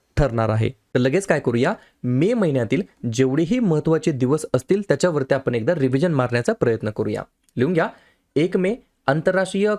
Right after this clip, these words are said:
कामगार दिवस, महाराष्ट्र तसेच गुजरात राज्य दिवस, तसेच उज्ज्वला दिवस.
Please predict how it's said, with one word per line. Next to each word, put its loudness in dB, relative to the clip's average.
कामगार 2
दिवस, -2
महाराष्ट्र 0
तसेच -2
गुजरात -2
राज्य 0
दिवस, 0
तसेच -2
उज्ज्वला 2
दिवस. -4